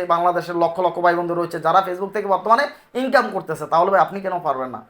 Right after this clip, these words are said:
আপনার ভিতরে কী কমতি রয়েছে? আপনারও দুইটা হাত রয়েছে,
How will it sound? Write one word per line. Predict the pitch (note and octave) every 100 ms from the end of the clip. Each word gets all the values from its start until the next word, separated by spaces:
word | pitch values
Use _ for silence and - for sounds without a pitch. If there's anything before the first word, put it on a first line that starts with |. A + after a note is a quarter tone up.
| _ _ _ - G3+
আপনার | A#3 B3 B3
ভিতরে | A#3+ B3+ -
কী | C4 C#4+
কমতি | B3+ C4 A#3
রয়েছে? | A3 F3+ D3 - _ _ _ _ F#3
আপনারও | F#3 G#3+ A3
দুইটা | G#3 G#3+ F#3+
হাত | G3 G3
রয়েছে, | G3+ F3+